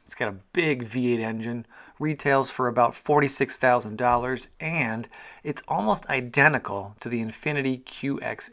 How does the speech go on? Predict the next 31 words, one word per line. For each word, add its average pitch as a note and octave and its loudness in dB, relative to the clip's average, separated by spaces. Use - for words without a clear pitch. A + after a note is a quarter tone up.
eighty. - -14
And C3+ 4
I'm F3+ 4
pretty G#3+ 2
serious D#3 2
about G#2+ -6
that. G#2+ -6
You B2+ -2
can C3+ -4
basically B2 0
swap A2+ 6
the G#2 -10
Nissan A2 -2
and G#2 -10
Infiniti A#2+ 2
logo A#2 6
on A2 2
the G#2 -6
front C3 0
of C3 -4
this C3+ -2
car, B2+ 0
and G2 -10
you G2+ -8
wouldn't A#2+ 2
be A2 -2
able G2+ -4
to F2+ -6
tell G2+ -2
the F#2+ -8
difference. - -12